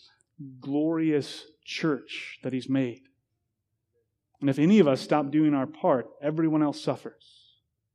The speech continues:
We're all commanded to do ministry. We do this so that the church grows holistically in maturity. But what does the work of ministry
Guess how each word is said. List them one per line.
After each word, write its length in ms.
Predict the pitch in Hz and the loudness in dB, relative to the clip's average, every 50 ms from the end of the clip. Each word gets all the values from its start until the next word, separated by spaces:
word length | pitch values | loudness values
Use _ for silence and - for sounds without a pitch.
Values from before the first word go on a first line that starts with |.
| _ _ _ _ _ _ _ _ _ _ _ _ _ _ _ _ _ _ _ _ _ _ _ _ _ _ _ _ _ _ _ _ _ _ _ _ _ _ _ _ _ _ _ _ _ _ _ _ _ _ _ _ | _ _ _ _ _ _ _ _ _ _ _ _ _ _ _ _ _ _ _ _ _ _ _ _ _ _ _ _ _ _ _ _ _ _ _ _ _ _ _ _ _ _ _ _ _ _ _ _ _ _ _ _
We're 120 | 143 143 | -6 0
all 180 | 143 147 156 165 | 4 4 4 4
commanded 420 | 160 - 170 160 156 151 143 135 | 4 2 2 2 4 4 2 0
to 80 | 135 135 | -2 -4
do 60 | 135 | -4
ministry. 680 | 139 139 143 156 160 160 - 170 160 151 151 147 147 - - _ _ | -2 0 2 0 0 0 0 -2 0 0 0 -2 -6 -8 -18 _ _
We 120 | - 147 139 | -2 -2 -2
do 300 | 131 127 156 180 202 202 | 0 2 4 6 6 8
this 480 | 156 143 135 135 - - - - - | 8 6 6 4 0 -6 -12 -12 -2
so 160 | - 180 175 175 | 2 2 4 4
that 140 | 180 170 | 4 2
the 100 | 170 170 | 2 0
church 500 | 139 - - - 165 147 143 - - - - - - - - - - _ _ _ _ _ | -4 -2 0 2 4 4 2 2 -4 -12 -16 -20 -20 -20 -20 -20 -20 _ _ _ _ _
grows 540 | - 156 165 160 160 160 156 156 151 156 | 2 6 8 8 10 8 8 6 4 0
holistically 1200 | - - - - - - 185 185 185 180 170 165 160 160 - - 165 139 - 160 156 151 151 147 | -6 -12 -16 -20 -2 4 6 6 6 6 4 2 2 0 0 -4 -4 -4 -2 -2 -2 0 0 0
in 400 | 151 147 143 143 143 143 143 143 - - - _ _ | 2 2 4 4 4 2 -2 -4 -6 -16 -20 _ _
maturity. 640 | - 143 131 135 - - - 165 151 139 131 127 127 | -4 -4 -4 -4 -4 -2 0 2 4 4 4 2 0
But 560 | 120 120 147 160 165 151 147 156 - - - - - _ _ _ _ | 0 4 6 6 6 6 4 0 -4 -12 -20 -20 -20 _ _ _ _
what 440 | - 151 165 170 185 185 - - 147 | 2 6 8 8 8 6 2 -4 2
does 380 | 139 160 156 156 151 147 135 123 | 6 8 8 8 8 4 4 2
the 80 | 147 | 0
work 300 | 139 139 147 151 147 151 | 2 4 4 4 2 0
of 80 | 147 131 | -2 0
ministry 640 | 139 139 139 139 139 - - 147 139 135 131 127 | 2 2 2 2 0 -4 -4 0 2 2 2 0